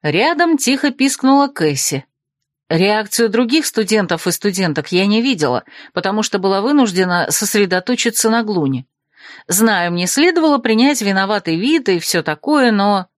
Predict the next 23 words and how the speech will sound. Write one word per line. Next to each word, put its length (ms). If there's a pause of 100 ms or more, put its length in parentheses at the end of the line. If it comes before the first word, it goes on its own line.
(760)
Это 460
синдром 600
собаки 500
на 160
сене, 340
видимо. 400 (440)
Просто 360
едва 300
я 120
подумала 460
о 60
том, 200
что 200
не 120
в 60
одиночку 600
ночами 520
от 120
его 220
поцелуев 580
и 80
прикосновений 760
таю, 340